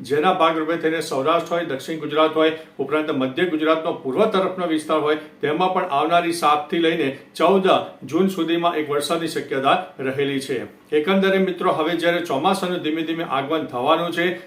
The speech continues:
મહારાષ્ટ્ર સુધી તો ચોમાસાએ આગમન કરી દીધું છે.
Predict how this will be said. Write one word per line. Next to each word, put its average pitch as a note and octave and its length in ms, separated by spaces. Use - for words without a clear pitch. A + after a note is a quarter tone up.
મહારાષ્ટ્ર F3+ 580
સુધી D#3+ 280
તો E3+ 100
ચોમાસાએ D3+ 520
આગમન C#3 360
કરી B2+ 240
દીધું D#3+ 260
છે. F3 140